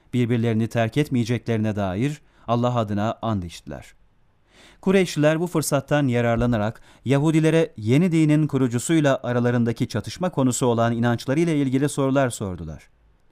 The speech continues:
Ebu Süfyan, "Ey Yahudiler," dedi, siz ilk kutsal kitabın geldiği topluluksunuz ve sizin bilginiz var. Bizim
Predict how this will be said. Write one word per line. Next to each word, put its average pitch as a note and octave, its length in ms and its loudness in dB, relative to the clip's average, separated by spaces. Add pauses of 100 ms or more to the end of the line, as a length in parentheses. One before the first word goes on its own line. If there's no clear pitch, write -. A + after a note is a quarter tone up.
(720)
Ebu C#3 220 2
Süfyan, C#3 600 0 (400)
"Ey D3 180 4
Yahudiler," A2+ 600 2 (300)
dedi, F2 240 -6 (500)
siz F#3+ 380 -2 (260)
ilk G3 200 0
kutsal D3+ 440 0
kitabın C3 540 2
geldiği B2 380 2
topluluksunuz F#2+ 800 -8 (440)
ve B2+ 100 2
sizin B2+ 380 0
bilginiz B2 440 0
var. D#2 220 -12 (600)
Bizim D3+ 360 2